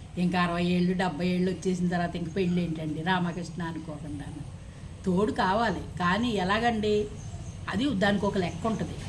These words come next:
ఇప్పుడు ఈ ఆశ్రమాలు వచ్చిన తర్వాత, అనాథాశ్రమాల్లో డబ్బులు, ఆ డబ్బులు అక్కడే కట్టుకుని వెళ్ళిపోయి చక్కగా పది మంది ఆ వయసు వాళ్ళు ఉంటున్నారు, ఎంజాయ్ చేస్తున్నారు, అదొక లెక్క. లేదు, భగవంతుడు చక్కగా వంట చేసుకోవడానికి శక్తి ఇచ్చాడు కనుక వండుకుంటాం, తింటాం, డ్యూటీ చేసుకుంటూ చేసుకోవటం,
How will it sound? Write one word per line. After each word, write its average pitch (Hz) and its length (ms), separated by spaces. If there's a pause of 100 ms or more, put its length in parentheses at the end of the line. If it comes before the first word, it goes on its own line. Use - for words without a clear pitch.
(220)
ఇప్పుడు 220 260
ఈ 226 200
ఆశ్రమాలు 226 600
వచ్చిన 208 280
తర్వాత, 196 400 (480)
అనాథాశ్రమాల్లో 196 840
డబ్బులు, 180 340
ఆ 180 140
డబ్బులు 175 280
అక్కడే 185 280
కట్టుకుని 190 480 (300)
వెళ్ళిపోయి 196 400
చక్కగా 196 360
పది 180 260
మంది 190 280
ఆ 185 120
వయసు 170 300
వాళ్ళు 196 180
ఉంటున్నారు, 185 400
ఎంజాయ్ 180 260
చేస్తున్నారు, 170 540 (600)
అదొక 226 260
లెక్క. 226 280 (540)
లేదు, 226 240
భగవంతుడు 214 680
చక్కగా 196 600 (200)
వంట 185 200 (140)
చేసుకోవడానికి 208 580
శక్తి 196 340
ఇచ్చాడు 202 320
కనుక 190 280
వండుకుంటాం, 190 560
తింటాం, 196 440
డ్యూటీ 190 260
చేసుకుంటూ 185 580
చేసుకోవటం, 175 460